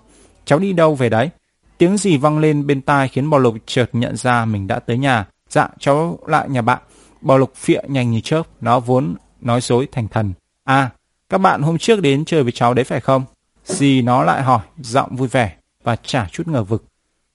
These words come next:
Từ hôm bọn quý giòm ghé qua nhà Bò Lục, dì nó bỗng đâm ra dễ tính hẳn với nó. Mỗi khi đi đâu về, dì đã bớt tra hỏi vặn vẹo. Lần này cũng vậy,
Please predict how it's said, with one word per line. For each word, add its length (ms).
Từ 160
hôm 260
bọn 160
quý 180
giòm 340
ghé 120
qua 520
nhà 260
Bò 300
Lục, 180
dì 200
nó 200
bỗng 280
đâm 400
ra 160
dễ 140
tính 420
hẳn 220
với 120
nó. 300
Mỗi 180
khi 180
đi 140
đâu 220
về, 340
dì 240
đã 240
bớt 180
tra 260
hỏi 200
vặn 280
vẹo. 220
Lần 180
này 180
cũng 220
vậy, 200